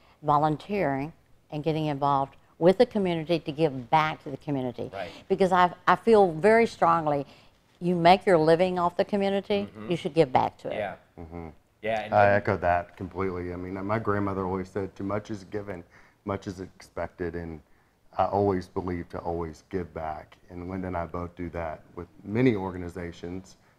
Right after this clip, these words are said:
Speaker 3: not only Salvation Army, but the police department, the school district,
Speaker 2: Right.
Speaker 3: um, the little, little leagues. You know, we're very involved, and we truly believe giving back is the most important.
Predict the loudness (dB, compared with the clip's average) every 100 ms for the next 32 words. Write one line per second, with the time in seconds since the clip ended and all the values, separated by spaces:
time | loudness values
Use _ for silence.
0 | -6 -4 -2 -6 -6 -4 -4 -6 -8 -6
1 | -4 -4 -6 -10 -10 -10 -10 -14 _ _
2 | _ _ _ -16 -12 -2 -2 -2 -4 0
3 | 0 0 -8 -10 -20 -12 -6 -4 -2 -4
4 | -2 -4 -4 -8 -20 _ -8 -6 -4 -6
5 | -6 -8 -8 -4 6 6 6 0 2 2
6 | 2 0 -2 -10 -20 _ -20 -20 -20 -10
7 | -6 -4 -2 0 0 0 0 -2 0 0
8 | 0 -2 -6 -8 -10 -12 -20 -8 -6 -4
9 | -6 -6 -10 -10 -10 -10 -10 -10 -12 -14
10 | _ _ -20 -18 -14 -14 -14 -20 _